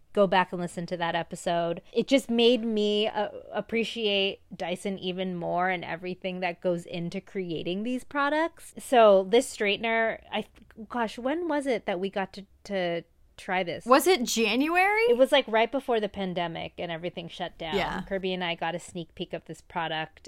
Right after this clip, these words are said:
Speaker 1: and it, um, it's just, it's a really, really beautiful product. It's, it's cordless. It's a cordless hair straightener. I think that's probably, like, the big sell. Um, but it also creates,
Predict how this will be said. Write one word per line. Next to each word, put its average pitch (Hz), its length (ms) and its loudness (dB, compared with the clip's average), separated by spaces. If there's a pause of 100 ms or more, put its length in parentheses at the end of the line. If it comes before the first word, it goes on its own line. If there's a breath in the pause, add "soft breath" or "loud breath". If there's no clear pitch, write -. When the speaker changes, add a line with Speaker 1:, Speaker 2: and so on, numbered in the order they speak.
(120)
Speaker 1:
and 170 600 -6
it, 175 200 -12 (160)
um, 175 460 -6
it's - 220 -6
just, - 320 0
it's 226 200 -2
a 220 80 2
really, 254 260 -2
really 254 200 0
beautiful 226 340 -6
product. 202 440 -2
It's, - 260 -4 (640 loud breath)
it's 208 240 -2
cordless. 185 960 4
It's 190 160 -8
a 185 40 -4
cordless 214 600 0
hair 175 240 -4
straightener. 175 640 -6
I 175 80 -4
think 185 200 -10
that's 165 180 -6
probably, 175 340 -4
like, 165 220 -4
the 175 100 -4
big 165 340 -6
sell. 160 640 -6 (480 soft breath)
Um, 175 720 -2
but 214 140 2
it 214 160 0
also 214 1160 0
creates, 202 760 -2